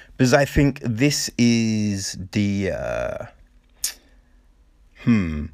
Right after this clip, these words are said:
what's the word for it, people? Like a guinea pig,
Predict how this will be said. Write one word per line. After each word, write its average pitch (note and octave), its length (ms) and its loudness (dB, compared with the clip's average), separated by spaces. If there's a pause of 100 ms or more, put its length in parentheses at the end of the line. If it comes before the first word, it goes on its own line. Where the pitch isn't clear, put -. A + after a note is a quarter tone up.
what's - 240 -4
the B3+ 80 4
word F#2+ 600 4
for - 440 -4
it, D2+ 120 -12
people? F#2+ 680 -4 (800)
Like - 260 -2
a F3 40 -2
guinea G#2 420 -2
pig, G2+ 420 -4